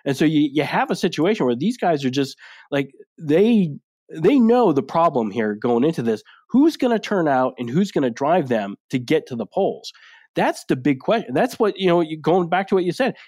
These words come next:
if anybody knows how this is playing out, you know,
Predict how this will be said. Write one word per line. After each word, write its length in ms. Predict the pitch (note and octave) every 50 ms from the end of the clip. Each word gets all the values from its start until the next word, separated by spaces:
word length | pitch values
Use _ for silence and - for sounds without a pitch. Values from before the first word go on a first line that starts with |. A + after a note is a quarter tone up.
| - _ -
if 160 | D#3+ E3 E3 -
anybody 360 | - A#3 C#4 D#4+ D#4+ C#4 C#4
knows 220 | B3+ A#3 G#3+ G3+ -
how 180 | - F3+ F3
this 220 | E3+ F3+ F3+ - -
is 120 | C3+ B2
playing 360 | _ - D#3+ D#3+ D#3 D3 C#3
out, 240 | C#3+ D3+ E3 E3 D#3+ _ _ _ _ _ _ _ _ _ -
you 100 | F3+ D#3+
know, 200 | C#3+ C#3 C3+ C3